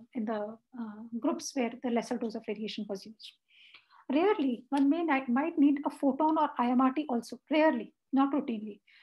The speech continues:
For example, this is a, <clears throat> this, this is a picture from literature where, uh, this gentleman had a large lesion all over his, uh, trunk, and he was not able to stand.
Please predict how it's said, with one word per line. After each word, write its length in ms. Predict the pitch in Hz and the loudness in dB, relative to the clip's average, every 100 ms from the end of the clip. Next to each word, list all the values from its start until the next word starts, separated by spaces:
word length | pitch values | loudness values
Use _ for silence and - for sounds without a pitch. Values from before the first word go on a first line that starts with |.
| _ - | _ -2
For 120 | 277 | 0
example, 400 | 262 269 226 339 | 0 0 -2 -2
this 200 | 302 - | -2 -2
is 120 | 269 | -2
a, 260 | 277 240 226 - _ _ | 0 -2 -4 -10 _ _
<clears throat> 400 | _ - - - | _ -18 -10 -4
this, 1160 | 143 - - _ _ _ - - 277 302 285 - _ _ _ _ _ _ _ _ _ - | -4 -4 -10 _ _ _ -20 -10 -6 -4 -6 -12 _ _ _ _ _ _ _ _ _ -10
this 80 | |
is 100 | 269 | -6
a 60 | 277 | -2
picture 280 | 262 269 285 | -2 0 0
from 200 | 262 233 | 2 2
literature 480 | 254 262 247 339 359 - - _ - | 2 0 0 0 -2 -6 -20 _ 0
where, 380 | 269 254 247 262 | 2 2 0 0
uh, 160 | 240 226 | -2 0
this 280 | 269 269 - | -2 -2 0
gentleman 440 | 262 285 269 269 | 2 4 6 6
had 180 | 262 262 | 4 2
a 60 | |
large 460 | 254 240 269 285 277 | 2 4 4 4 4
lesion 420 | 254 - 269 269 | 4 4 4 4
all 300 | 262 262 302 277 | 6 6 6 4
over 220 | 254 269 | 2 2
his, 360 | 269 262 - - _ _ _ 277 | 2 0 0 -12 _ _ _ -2
uh, 300 | 233 226 220 - | 0 -2 -6 2
trunk, 320 | 254 269 294 - _ _ 269 | 6 6 2 -6 _ _ 0
and 200 | 254 240 | 2 4
he 120 | 262 | 4
was 120 | 254 | 6
not 220 | 254 269 | 4 2
able 220 | 277 254 240 | 0 -2 -2
to 220 | 254 233 | -2 -4
stand. 480 | - 254 240 277 | -2 0 4 2